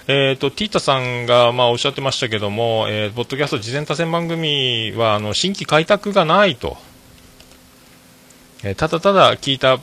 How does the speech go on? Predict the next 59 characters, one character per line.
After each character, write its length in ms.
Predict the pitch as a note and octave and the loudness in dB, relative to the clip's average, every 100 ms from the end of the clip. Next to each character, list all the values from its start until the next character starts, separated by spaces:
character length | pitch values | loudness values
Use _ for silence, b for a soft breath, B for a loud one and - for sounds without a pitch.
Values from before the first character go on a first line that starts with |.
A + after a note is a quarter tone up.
| - | -6
桃 400 | - C3 C3+ C3 | -12 -6 -4 -2
屋 120 | B2+ A#2+ | -2 -2
の 80 | |
お 20 | A#2 | -6
っ 20 | |
さ 200 | - D3+ | -4 -6
ん 80 | D3+ | -4
さ 80 | F3 | -6
ん 60 | |
が 100 | E3 | -6
聞 160 | - F#3 | -6 -8
い 60 | |
た 120 | F#3 G#3 | -6 -4
ポ 120 | F3 | -4
ッ 60 | - | -6
ド 120 | F3+ | -6
キ 80 | F3+ | -6
ャ 40 | |
ス 100 | F3 | -4
ト 100 | - | -4
番 200 | F#3 F#3 | -2 -2
組 140 | F#3 G3 | -2 -4
の 80 | F#3+ | -2
感 320 | G3+ F#3+ F#3 | 0 -2 -2
想 220 | G3+ G3+ | -2 0
を 60 | A3 | 0
話 240 | G3 G3 | 0 -2
す 80 | G#3 | 0
だ 100 | A3 | 0
け 80 | A#3+ | 2
の 80 | G#3+ | 2
内 160 | G3+ | 2
容 80 | G3 | 2
に 60 | F#3+ | 2
な 100 | G#3 | 2
っ 80 | |
て 80 | - | 2
る 80 | A#3+ | 0
と 80 | G#3+ | 2
思 80 | F3+ | 4
い 40 | |
ま 80 | E3+ | 2
す 120 | - | 0
と 100 | D3 | -2
い 80 | G#2 | -2
う、 200 | F#2+ D#2 | -2 -2
え 260 | D#2+ F2 D#2+ | -2 -2 -2
ー、 20 | |
ご 120 | F2 | -4
意 40 | G2 | -4
見 160 | G2 | -4
で 80 | F2+ | -6
す 80 | E2 | -6
け 60 | G2 | -6
ど 80 | |
も、 220 | F2+ F#2+ G2+ | -2 -2 -2
そ 120 | F3 | 0
の 140 | A3+ | -2
通 160 | - | -2